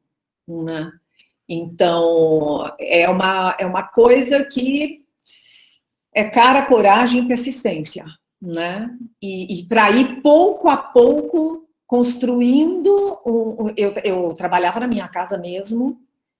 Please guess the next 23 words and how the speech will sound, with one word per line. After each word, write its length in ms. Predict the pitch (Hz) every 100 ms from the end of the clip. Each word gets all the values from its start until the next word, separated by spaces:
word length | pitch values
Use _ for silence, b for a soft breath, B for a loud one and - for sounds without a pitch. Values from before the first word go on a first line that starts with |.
| _ _ _
aí 160 | 180 190
eu 140 | 233
passei 540 | 233 233 - 226 233 233
a, 60 | 196
a, 600 | 185 - 175 170 - 180
a 20 |
vender 720 | 175 208 196 180 220 269 302
alguma 360 | 226 196 196 180
coisa 380 | - 180 170 175
na 80 | 175
minha 300 | 180 202 196
casa 380 | 202 185 202
mesmo, 760 | 190 185 180 170 190 220 302 - _ b b b b b
é, 880 | 208 208 208 202 196 196 190 185 185 -
até 680 | 226 220 - 220 220 233
conseguir, 1000 | 240 240 233 220 208 202 208 214 226 226 -
ah, 460 | 190 180 175 165 160 _ _ _ _ _ _ _ _
pouco 300 | 254 269 -
a 140 | 233 233
pouco 420 | 226 220 226 233
montar 480 | 214 208 - 202 208
uma 160 | 202
equipe, 640 | 202 - 202 180 170 175